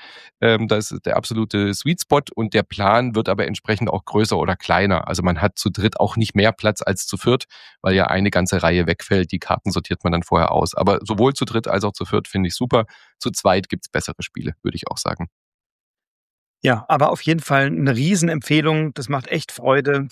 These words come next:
Speaker 2: dieses Spiel zu spielen. Foundations of Metropolis oder Grundstein von Metropolis auf, äh, Deutsch beim Kobold-Spiele-Verta-, Verlag von Amazon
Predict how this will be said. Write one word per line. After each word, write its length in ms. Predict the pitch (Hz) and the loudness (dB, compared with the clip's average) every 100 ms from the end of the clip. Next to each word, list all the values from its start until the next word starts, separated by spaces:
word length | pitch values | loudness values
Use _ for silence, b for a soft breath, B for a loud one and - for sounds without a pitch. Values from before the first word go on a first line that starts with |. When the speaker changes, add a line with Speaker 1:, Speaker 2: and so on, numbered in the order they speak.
| - | -6
Speaker 2:
dieses 220 | 131 113 | -4 -4
Spiel 220 | - 208 | -4 -4
zu 100 | - | -2
spielen. 380 | 160 - 156 143 | -6 0 2 2
Foundations 760 | - 139 123 143 165 - 147 - | 0 0 2 2 0 0 -2 2
of 240 | 160 131 | 2 2
Metropolis 640 | 135 113 185 180 165 156 - | -2 0 0 2 2 2 0
oder 180 | 156 127 | -2 0
Grundstein 560 | 127 175 - 151 131 | 2 2 2 0 -2
von 220 | - 143 | 0 2
Metropolis 720 | 131 120 131 135 - 135 127 - B B B B _ | 2 2 -2 -2 0 0 0 -4 B B B B _
auf, 440 | 139 127 - - 370 | 2 2 -2 -10 -6
äh, 120 | 123 | -4
Deutsch 380 | 107 143 175 - | 2 2 2 -2
beim 140 | 131 123 | -6 -2
Kobold-Spiele-Verta-, 1000 | - 233 208 175 - 165 156 139 - 147 | 0 2 2 0 -2 -4 -2 -4 -4 -8
Verlag 520 | - 147 127 120 127 - b b _ | -2 0 2 2 0 -4 b b _
von 540 | - - 139 139 147 - | -12 2 4 4 0 0
Amazon 580 | 156 147 131 139 135 | 2 2 0 0 0